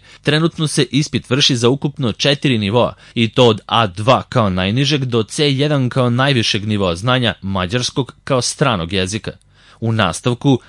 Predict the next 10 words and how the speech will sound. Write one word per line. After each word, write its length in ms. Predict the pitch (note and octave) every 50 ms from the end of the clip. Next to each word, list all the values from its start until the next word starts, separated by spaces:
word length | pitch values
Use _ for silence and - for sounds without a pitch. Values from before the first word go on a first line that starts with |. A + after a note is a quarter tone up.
| - -
čućete 500 | - D#3 - F3+ E3 - E3+ D#3 B2 -
kraći 560 | - - D3+ C3+ D3+ E3 - - - C3+ A2
prikaz 640 | - _ - C3+ D3 D#3 - - D#3 A#2 F#2+ F#2 F#2 - -
znanja 460 | G#2 G#2 A#2+ B2+ B2 B2 B2 A2+ F2+
koja 280 | - - G#2 F2 F2
se 180 | F#2+ - - G#2
očekuju 540 | F2+ D#2+ - - G#2 G2 - D3+ D3 C#3 C3+ -
od 180 | - D3 C#3+ -
kandidata 560 | - D#3+ D3 C#3+ C3+ C#3+ C#3 C3 - - C#3+
na 180 | C#3+ D3 D3